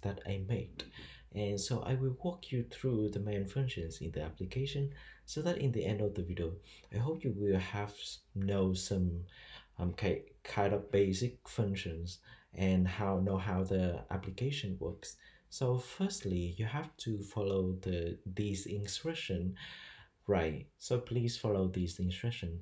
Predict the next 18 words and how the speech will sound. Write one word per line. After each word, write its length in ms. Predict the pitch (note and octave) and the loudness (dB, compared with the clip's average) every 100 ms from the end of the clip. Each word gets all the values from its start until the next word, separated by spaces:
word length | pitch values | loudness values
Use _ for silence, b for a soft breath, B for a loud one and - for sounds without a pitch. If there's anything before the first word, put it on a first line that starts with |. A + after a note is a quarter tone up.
| - | -4
to 100 | F#2+ | -2
initialize 800 | - F#2 F#2 - F2+ G2+ G#2 | 2 2 2 0 0 2 0
the 80 | F2 | -2
app. 160 | D2 D#2+ B B _ | -4 -6 B B _
You 80 | - | 0
need 240 | G2 A#2+ - _ B B B B | 4 4 0 _ B B B B
to 140 | - B2 | 0 0
click 340 | - C3+ C#3 | 4 2 2
the 80 | G2+ | -2
drop-down 560 | F#2+ G#2+ A2 - F2+ | 0 2 2 4 4
menu 240 | F2 F2 F2 | 6 6 4
Self 640 | - - A#2+ F#2+ E2+ - | 0 0 2 2 2 -2
above. 480 | - F2+ G2 C#2 - - _ _ _ _ _ _ _ _ B B B _ | -8 -4 -2 -4 -10 -20 _ _ _ _ _ _ _ _ B B B _
And 160 | F#2+ F#2 | 4 8
then 380 | G2+ F#2+ F#2 F#2 | 8 10 8 6
we 140 | F#2 | 2
click 300 | - G2+ G#2 - - | 0 -2 -2 -6 -4
Journal. 600 | G2 G2 F2+ D#2 C#2+ D#2 | 4 6 6 2 -2 -6